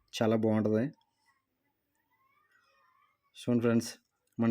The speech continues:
ఛానల్ ఫస్ట్ టైమ్ చూసినట్టుగైతే లైక్ చేయండి, షేర్ చేయండి, సబ్స్క్రైబ్ చేయండి ఫ్రెండ్స్.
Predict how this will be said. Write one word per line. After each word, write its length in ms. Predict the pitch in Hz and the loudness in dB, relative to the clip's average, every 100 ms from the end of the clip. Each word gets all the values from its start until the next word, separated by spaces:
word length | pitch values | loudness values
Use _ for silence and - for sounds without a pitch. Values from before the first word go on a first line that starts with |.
| 110 | 2
ఛానల్ 280 | 113 123 123 | 4 4 2
ఫస్ట్ 180 | 117 - | -2 0
టైమ్ 120 | 127 120 | 2 2
చూసినట్టుగైతే 580 | 113 120 113 123 117 110 104 - - - - 123 | 2 0 2 2 2 0 -2 -14 -20 -20 -4 2
లైక్ 180 | 123 120 | 2 6
చేయండి, 220 | 139 135 127 | 6 8 8
షేర్ 180 | 131 123 | 6 8
చేయండి, 200 | 135 135 131 | 8 8 6
సబ్స్క్రైబ్ 360 | 117 - 135 | 2 4 4
చేయండి 200 | 135 131 127 | 8 8 8
ఫ్రెండ్స్. 240 | 123 123 | 4 2